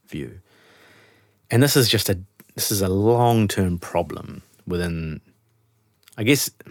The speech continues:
any kind of religious tradition that functions in this kind of way, but it's certainly a long-term problem within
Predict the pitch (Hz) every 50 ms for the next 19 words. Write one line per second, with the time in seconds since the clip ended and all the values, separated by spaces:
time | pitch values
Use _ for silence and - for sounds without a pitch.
0 | - - - - - - 117 110 107 101 95 - 92 85 80 80 78 82 82 85
1 | 80 - 82 78 - - - - _ _ _ - - - 82 82 78 - 87 85
2 | 80 82 80 - - - 87 69 - - 90 85 82 78 76 76 76 - - -
3 | 76 80 80 73 - - - - - - - - - - - - 101 - - 87
4 | 80 80 82 82 80 82 80 78 - 78 78 78 76 - 76 71 73 69 71 -
5 | - 87 87 82 80 78 78 78